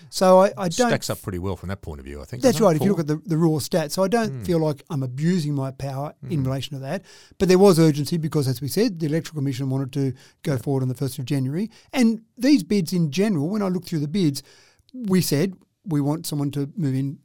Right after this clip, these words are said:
Speaker 1: quickly or, or short time frame. When can you move in, or when can you start, or when was your commencement date?"
Speaker 2: Hmm.
Speaker 1: And the various bids that were put in, we're talking about first of January, early January, one said thirtieth of January, one said first quarter.
Speaker 2: Yeah.
Speaker 1: So people were aware that we needed someone in there fairly
Speaker 2: Pretty
Speaker 1: soon
Speaker 2: quickly,
Speaker 1: 'cause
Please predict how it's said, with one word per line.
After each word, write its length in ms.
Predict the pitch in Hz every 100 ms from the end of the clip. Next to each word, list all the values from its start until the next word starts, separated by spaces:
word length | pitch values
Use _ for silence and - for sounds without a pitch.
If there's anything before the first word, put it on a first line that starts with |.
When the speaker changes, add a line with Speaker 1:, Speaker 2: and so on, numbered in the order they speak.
| -
Speaker 1:
quickly 320 | 135 131 208
or, 220 | 175 147
or 220 | 190 147 151
short 260 | - 165 170
time 180 | 143 139
frame. 200 | 143 143
When 180 | 160 160
can 100 | 147
you 80 | 139
move 220 | 139 135
in, 140 | 170 143
or 60 |
when 160 | 135 151
can 120 | 139
you 100 | 139
start, 340 | - 151 143 135
or 40 |
when 220 | 135 156
was 120 | 147 147
your 100 | 143
commencement 480 | 131 170 180 135 123
date?" 240 | 147 208 -
Speaker 2:
Hmm. 160 | 117 107 92
Speaker 1:
And 140 | 196
the 40 | 185
various 280 | 220 185 143
bids 180 | 165 165
that 60 |
were 80 | 156
put 160 | 151 143
in, 200 | 143 165
we're 100 | 135
talking 320 | 165 147 147
about 180 | 139 -
first 260 | - 160 -
of 80 | 131
January, 460 | 135 139 139 143 - _ -
early 240 | 175 151
January, 460 | 139 139 143 147 - _
one 200 | - 165 -
said 200 | 151 135
thirtieth 280 | 147 143
of 80 | 147
January, 440 | 139 135 139 143 135 _ -
one 200 | 160 156
said 160 | 139
first 280 | - 147 131
quarter. 420 | - 143 143 139 135 _ -
Speaker 2:
Yeah. 60 |
Speaker 1:
So 160 | 208 202
people 280 | - 277 202
were 120 | 160
aware 340 | 147 180 156
that 80 | 143
we 120 | 160
needed 300 | 160 147 135
someone 260 | - 139 139
in 140 | 139
there 220 | 135 139 135 _
fairly 200 | 170 147
Speaker 2:
Pretty 60 | -
Speaker 1:
soon 180 | 185
Speaker 2:
quickly, 140 | 175
Speaker 1:
'cause 20 | 185